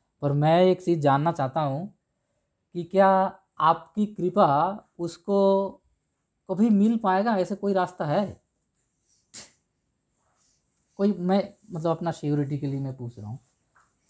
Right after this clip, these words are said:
उसको मैं नहीं बता रहा हूँ, पर मैं अपनी श्योरिटी के लिए कि आपके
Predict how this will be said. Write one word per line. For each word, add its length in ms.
उसको 240
मैं 140
नहीं 140
बता 240
रहा 100
हूँ, 100
पर 180
मैं 340
अपनी 220
श्योरिटी 380
के 80
लिए 140
कि 140
आपके 340